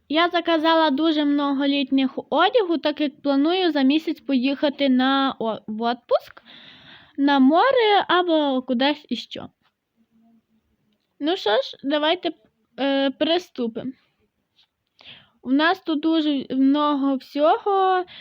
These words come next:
От такий си-, голубий коврик, е, щоб можна було лежати і загорати.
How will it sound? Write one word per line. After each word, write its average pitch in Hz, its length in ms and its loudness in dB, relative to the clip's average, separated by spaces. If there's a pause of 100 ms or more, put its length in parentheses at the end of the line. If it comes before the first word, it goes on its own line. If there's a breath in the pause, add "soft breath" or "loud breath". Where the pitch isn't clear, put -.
(240 loud breath)
От 330 320 0
такий 320 500 0
си-, 311 400 -2
голубий 285 600 -2
коврик, 392 760 0
е, 320 260 0
щоб 359 220 -4
можна 302 360 0
було 269 300 0
лежати 262 640 0
і 277 220 -2
загорати. 233 680 -4